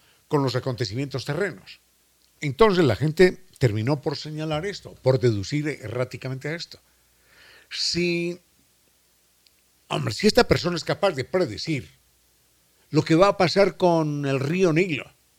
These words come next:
si es capaz de predecir lo que va a suceder con el clima en los próximos diez días, si es capaz de anunciar que van a pasar por aquí las mariposas,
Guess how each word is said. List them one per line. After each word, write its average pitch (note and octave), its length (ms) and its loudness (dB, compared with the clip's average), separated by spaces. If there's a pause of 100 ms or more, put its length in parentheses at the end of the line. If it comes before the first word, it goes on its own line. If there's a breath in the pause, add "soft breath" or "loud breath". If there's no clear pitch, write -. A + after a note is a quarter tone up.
(460 soft breath)
si E3+ 160 2
es E3+ 100 2
capaz F#3+ 300 2
de F3+ 100 4
predecir D#3 460 -2
lo F3 100 2
que C#3 120 0
va D#3+ 100 4
a F3 40 4
suceder D#3+ 440 0
con D#3+ 180 0
el C3 120 -2
clima F3 400 -6
en A#2 80 -4
los A2 120 -6
próximos C3 460 -6
diez C3+ 240 -4
días, A2+ 480 -10 (580 loud breath)
si F3 160 -2
es E3+ 100 -2
capaz G3+ 280 4
de G3 100 0
anunciar E3 460 -4
que E3+ 180 -2
van G3 280 0
a F3+ 120 -6
pasar D#3 380 -4
por D#3+ 140 -2
aquí F#3+ 260 -8
las D3+ 240 -4
mariposas, C#3+ 720 -4